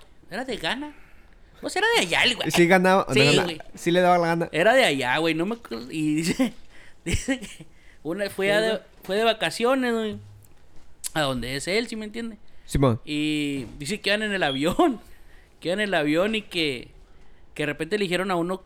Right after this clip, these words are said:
Speaker 1: a un americano, güey, que no sé, no sé qué, se pusiera la, la máscara de
Speaker 2: Face
Speaker 1: era
Speaker 2: mask.
Speaker 1: cuando apenas estaba
Speaker 2: Ajá.
Speaker 1: empezando todo ese
Speaker 2: El
Speaker 1: rollo.
Speaker 2: covid.
Speaker 1: El cubrebocas, güey.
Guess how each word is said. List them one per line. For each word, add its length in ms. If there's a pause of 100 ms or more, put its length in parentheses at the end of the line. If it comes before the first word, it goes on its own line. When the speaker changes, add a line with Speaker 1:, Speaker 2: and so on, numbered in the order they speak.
Speaker 1:
a 40
un 100
americano, 640
güey, 140
que 320 (140)
no 200
sé, 260
no 100
sé 140
qué, 220
se 100
pusiera 320
la, 360 (540)
la 120
máscara 560
de 360 (640)
Speaker 2:
Face 180
Speaker 1:
era 120
Speaker 2:
mask. 20
Speaker 1:
cuando 160
apenas 280
estaba 120
Speaker 2:
Ajá. 80
Speaker 1:
empezando 380
todo 160
ese 160
Speaker 2:
El 60
Speaker 1:
rollo. 120
Speaker 2:
covid. 180 (680)
Speaker 1:
El 60
cubrebocas, 640
güey. 140